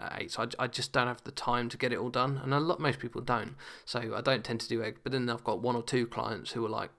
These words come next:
"No, that's fine, I'll get up at six in the morning and scramble some eggs and have veg." So yeah, perfect, 'cause you've got your, most people aren't eating enough veg, so that's brilliant.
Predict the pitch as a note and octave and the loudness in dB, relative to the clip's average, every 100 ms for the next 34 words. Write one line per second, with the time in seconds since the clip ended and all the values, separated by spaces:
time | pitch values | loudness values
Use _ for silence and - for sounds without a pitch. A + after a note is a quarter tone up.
0 | - A2+ A2+ A2+ - A2 A2+ A#2 G2+ G#2+ | -4 -4 -2 -4 -2 0 0 0 -2 -2
1 | A#2+ A2 - - - - - - _ _ | 0 0 -2 -18 -18 -16 -18 -20 _ _
2 | _ - - C#3 - A#2 A#2 A#2 A#2 A#2 | _ -2 2 2 0 0 2 2 2 0
3 | A2 A2+ A2+ - - - D4 - _ - | -2 -4 -6 -8 -10 -14 -20 -20 _ -4
4 | - A#2 A#2 A#2+ A#2 A#2 A#2+ A#2 - A#2+ | 2 2 2 -2 0 0 -2 -4 0 0
5 | A2 - - - - - - - - - | 0 -4 -8 -6 -6 -10 -10 -10 -8 0
6 | - - C2 - - - A#2 A#2+ - A#2 | 0 0 -6 -6 -14 -8 -4 -2 0 0
7 | A#2 A#2+ - _ _ - - - - - | 0 -4 -8 _ _ -20 -20 -20 -12 4
8 | D3+ C#3+ C3+ B2 B2 B2+ - _ _ - | 4 6 4 4 -2 -4 -16 _ _ -10
9 | - A2+ - G#2+ F#2 - - B2 A#2+ - | 0 0 2 0 -2 -8 0 0 2 -2
10 | G#2+ G#2+ - - B2+ A#2+ A#2+ - | 0 -2 -4 0 2 4 2 -2